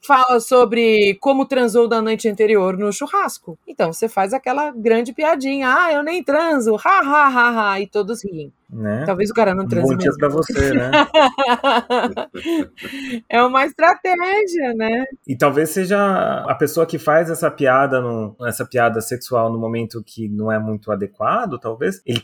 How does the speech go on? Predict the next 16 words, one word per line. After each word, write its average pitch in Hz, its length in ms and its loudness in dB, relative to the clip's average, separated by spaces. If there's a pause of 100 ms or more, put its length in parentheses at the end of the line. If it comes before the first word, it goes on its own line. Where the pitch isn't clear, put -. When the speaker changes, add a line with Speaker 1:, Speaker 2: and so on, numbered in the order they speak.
(120)
Speaker 2:
quer 147 260 0
muito 120 640 0
falar 95 340 2
sobre 95 380 -2
isso, 92 380 -4
né? 110 320 -4
Ele 104 140 -4
tá 113 280 0
Speaker 1:
Super. 285 680 0
Speaker 2:
desesperado 120 760 0
pra 107 200 0
falar 101 400 2
sobre 101 380 -4 (300)
Speaker 1:
Tem 196 160 -4
toda 247 260 2
uma 415 200 4